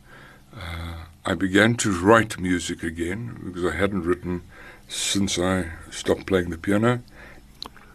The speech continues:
And there were some very positive spin-offs there. There was, composition was one of my important subjects.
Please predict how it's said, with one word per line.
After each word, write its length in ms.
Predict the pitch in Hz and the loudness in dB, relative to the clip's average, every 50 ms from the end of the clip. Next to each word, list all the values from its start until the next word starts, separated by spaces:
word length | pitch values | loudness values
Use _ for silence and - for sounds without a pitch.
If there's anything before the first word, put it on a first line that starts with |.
| - - - - | -20 -12 -4 -2
And 120 | - 113 | 0 2
there 80 | 104 104 | 2 2
were 60 | 98 | 2
some 200 | - - 107 98 | 2 0 0 2
very 200 | 92 104 110 110 | 4 6 4 4
positive 480 | 107 110 110 110 95 98 95 98 95 - | 4 4 0 2 2 2 -2 -4 -4 -4
spin-offs 600 | - - - 104 98 92 90 87 82 - - - | -4 -4 0 0 0 0 0 -6 -6 -8 -6 0
there. 340 | 90 95 101 117 123 - - - - - - - - - - - - | 0 2 0 0 -2 -8 -14 -18 -20 -20 -20 -20 -20 -20 -20 -14 -8
There 100 | 95 87 | -8 -6
was, 120 | 85 - | -6 -6
composition 680 | - 101 90 - 90 82 85 95 92 - - 92 87 | -4 -4 -4 -4 -4 -2 0 0 0 0 0 -2 -2
was 300 | 87 87 82 - - - | -2 -4 -6 -8 -8 -8
one 160 | - 85 87 | -6 -4 -2
of 100 | 90 82 | -2 -2
my 260 | 82 82 80 78 80 82 - - - - - - - - - - - - - - - | -2 -4 -4 -4 -6 -8 -12 -18 -20 -20 -18 -18 -18 -20 -20 -20 -20 -20 -18 -18 -16
important 400 | - - - 95 92 92 90 82 | -8 0 0 0 2 2 0 0
subjects. 640 | - - 90 85 80 - 101 101 - - - - | 2 2 2 2 2 -2 -4 -4 -4 -8 -14 -14